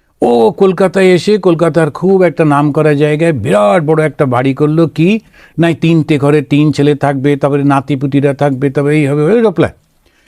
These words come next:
এবারে সব দুটো ছেলে একটি মেয়ে, তারা চলে গেল বিদেশে। ওই বাড়িতে আবার গোলমাল, একটা ঘরেই শুধু আলো জ্বলে, বাকি ঘরগুলো সব অন্ধকার।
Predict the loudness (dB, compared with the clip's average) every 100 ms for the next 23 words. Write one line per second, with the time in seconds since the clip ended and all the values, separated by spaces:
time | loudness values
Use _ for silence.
0 | -2 2 4 2 2 2 4 2 2 0
1 | 0 0 0 2 2 0 -2 0 0 0
2 | 0 0 0 0 0 2 2 2 0 0
3 | -2 -6 -10 _ -20 _ _ -2 0 2
4 | 0 0 2 2 2 0 0 2 2 0
5 | 0 0 0 0 -4 -6 -14 _ _ _
6 | _ -4 -4 -2 -2 0 2 2 2 0
7 | 2 2 4 2 2 0 -6 _ _ _
8 | _ -4 -2 0 0 0 2 0 2 2
9 | 2 2 0 -2 -4